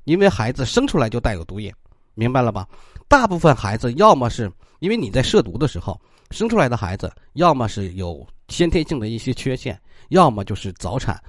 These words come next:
像我刚才说的这个孩子就是早产嘛，而且他不肯吃其他的替代品，他只有你的母乳，就是只有吸毒者的那种母乳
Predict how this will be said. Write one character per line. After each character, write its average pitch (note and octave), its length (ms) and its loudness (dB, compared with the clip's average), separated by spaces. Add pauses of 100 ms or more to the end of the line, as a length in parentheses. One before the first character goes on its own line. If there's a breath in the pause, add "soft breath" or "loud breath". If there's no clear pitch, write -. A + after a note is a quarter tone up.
(240 soft breath)
像 G3 180 6
我 A#2+ 100 2
刚 E3 160 0
才 C#3 120 0
说 C3+ 140 -4
的 C3+ 80 -2
这 B2+ 80 -4
个 G#2+ 80 -6
孩 G2+ 220 -6
子 A2+ 180 -8
就 - 100 -10
是 G#2 60 -6
早 G2 220 -8
产 F#2 180 -6
嘛， D#2+ 140 -10 (400 soft breath)
而 F3 100 2
且 E3+ 100 2
他 D#3 140 4
不 D4 260 0
肯 - 280 0
吃 - 240 -6
其 - 160 -4
他 C#3 200 0
的 A#2+ 200 -2
替 - 120 -4
代 G#2 200 -4
品， - 200 -6 (300 soft breath)
他 G3 140 2
只 C4 320 0
有 G#3 240 8
你 E3 340 2
的 C3 140 0
母 B2+ 200 0
乳， G#2 320 -2
就 A2 80 -8
是 C#3+ 120 0
只 F#3 220 0
有 D3+ 140 6
吸 - 240 -4
毒 F#3+ 220 0
者 - 180 -4
的 G#2 120 -6
那 B2+ 120 -10
种 A2+ 120 -10
母 G#2+ 260 -2
乳 F#3+ 220 0